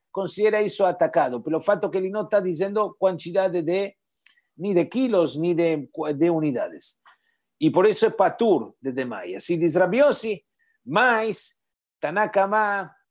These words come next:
discute E alajá não é como Rabi Yossi, Tanakama discute e diz que não, é como fa-, atacado é como falamos antes, como dice Rabi Meir, atacado tem uma quantidade de três kabim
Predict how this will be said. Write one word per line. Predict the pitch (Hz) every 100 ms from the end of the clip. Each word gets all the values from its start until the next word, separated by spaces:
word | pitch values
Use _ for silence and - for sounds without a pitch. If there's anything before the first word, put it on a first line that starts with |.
| _ _
discute | - 160 151 - 208 180 165 180 - _ _ _
E | - 135
alajá | 139 135 175
não | 170 214
é | 208
como | 170 151
Rabi | 131 107 107
Yossi, | 139 214
Tanakama | 170 131 110 120 123 143
discute | 190 - 294 277 254
e | 233
diz | 202 254 233 - - _ _ _
que | 165
não, | 165 104
é | 139
como | 131 143 135
fa-, | 135 147
atacado | 139 139 214 226
é | 226
como | 175 180
falamos | - 170 170 151
antes, | 147 110
como | - 123
dice | 143 156
Rabi | 139 135
Meir, | 123 156 247 208 _ _ _
atacado | - 139 185 180
tem | 147
uma | 147
quantidade | 139 131 156 214 214 190 - _ _ _
de | - 226 -
três | 220 233
kabim | - 202 175 202 185